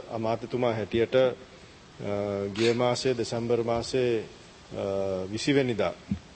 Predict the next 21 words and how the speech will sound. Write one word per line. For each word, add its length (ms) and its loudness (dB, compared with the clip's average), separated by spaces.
දිවුරුම් 280 4
දුන්නට 320 0
පසුව, 320 2
අ, 60 2
අපිට 240 2
නැවතත් 420 2
මේ 100 0
සාකච්ඡා 540 2
පටන් 320 0
ගැනීමට, 420 0
අ, 120 6
මට 160 2
අවකාශයක් 580 4
ලැබුණා. 320 -2
ඇත්ත 160 -12
වශයෙන් 440 4
අද 140 0
දින 160 4
මේ 100 0
සාමූහික 580 2
ගිවිසුමේ 680 2